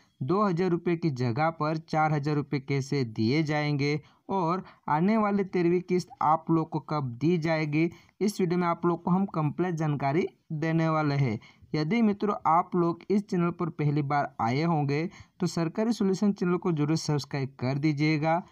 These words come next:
वीडियो पसंद आए तो वीडियो को लाइक और शेयर भी जरूर कर दीजिएगा। मित्रों, प्रधानमंत्री किसान सम्मान निधि योजना की ओर से दो हज़ार रुपये की जगह पर चार हज़ार रुपये कैसे दिए जाएंगे, आप लोग को बाय प्रूफ के माध्यम से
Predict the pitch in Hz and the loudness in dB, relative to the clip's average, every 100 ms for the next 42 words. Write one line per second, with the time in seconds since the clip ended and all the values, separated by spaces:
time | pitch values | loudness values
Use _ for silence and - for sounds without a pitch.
0 | _ - 147 147 135 123 123 185 185 180 | _ -2 0 2 -2 -4 -4 -2 -2 -2
1 | 180 160 143 147 - 180 147 135 143 - | 0 0 0 -2 0 0 2 0 -2 -4
2 | 139 160 143 127 131 156 131 123 190 - | -4 -2 -2 -2 0 0 0 0 0 -4
3 | - 143 143 135 127 131 135 120 110 - | -4 -2 0 0 0 0 0 0 -2 -4
4 | - _ _ 160 185 - 220 180 147 180 | -14 _ _ -2 -2 -2 -2 -2 0 2
5 | 226 214 208 208 202 202 - 196 175 180 | 4 4 2 0 -2 -2 0 0 0 0
6 | 175 175 170 160 175 127 117 113 151 170 | 0 2 0 2 4 4 4 2 0 0
7 | 180 175 151 147 143 139 147 - _ - | 0 2 2 -2 -2 -2 -4 -12 _ -6
8 | 143 220 190 185 180 180 175 170 170 127 | 0 2 2 2 0 0 -2 0 -2 0
9 | 120 165 165 165 160 - 160 160 143 156 | 0 0 -2 -2 -4 -2 0 0 0 -2
10 | 151 156 151 143 135 143 110 113 120 160 | -2 -2 -2 -2 0 -2 0 2 2 2
11 | 151 156 156 151 165 - _ _ 147 196 | 0 0 2 0 -2 -6 _ _ 0 2
12 | 214 202 196 214 185 160 160 165 170 160 | 2 0 0 -4 -2 0 -2 0 -2 -2
13 | - 170 156 135 131 143 135 208 | -2 0 0 0 0 -2 0 -4